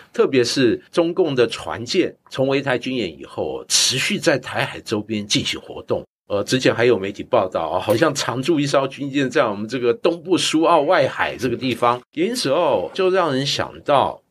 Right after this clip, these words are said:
诶，我们海上这种中大型载台，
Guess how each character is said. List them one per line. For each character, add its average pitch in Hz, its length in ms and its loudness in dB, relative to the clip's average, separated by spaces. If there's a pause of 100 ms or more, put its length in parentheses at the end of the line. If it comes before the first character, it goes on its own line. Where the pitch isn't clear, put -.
(100)
诶， 180 280 2 (220)
我 98 340 -2
们 104 420 -2
海 - 360 -4
上 156 280 0
这 139 140 -2
种 90 200 -6
中 127 220 -2
大 127 200 0
型 90 240 -8
载 58 260 -8
台， 69 400 -10